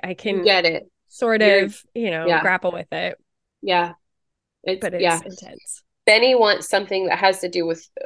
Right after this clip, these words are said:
Speaker 2: welding. I haven't even looked at the price tag yet, but I'm
Speaker 1: <laughs>
Speaker 2: like, "Oh, man."
Speaker 1: Yeah.
Speaker 2: Oh,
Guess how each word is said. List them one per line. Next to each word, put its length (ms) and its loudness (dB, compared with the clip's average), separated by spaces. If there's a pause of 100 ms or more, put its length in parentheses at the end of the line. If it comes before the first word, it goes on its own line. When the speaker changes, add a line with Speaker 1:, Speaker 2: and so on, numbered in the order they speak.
Speaker 2:
welding. 720 0
I 60 2
haven't 260 2
even 240 -2
looked 240 0
at 100 -6
the 100 -4
price 340 4
tag 260 2
yet, 240 4
but 80 -2
I'm 120 -4
Speaker 1:
<laughs> 40 -14
Speaker 2:
like, 320 -14
"Oh, 220 -2
man." 360 0 (1000)
Speaker 1:
Yeah. 360 2
Speaker 2:
Oh, 200 2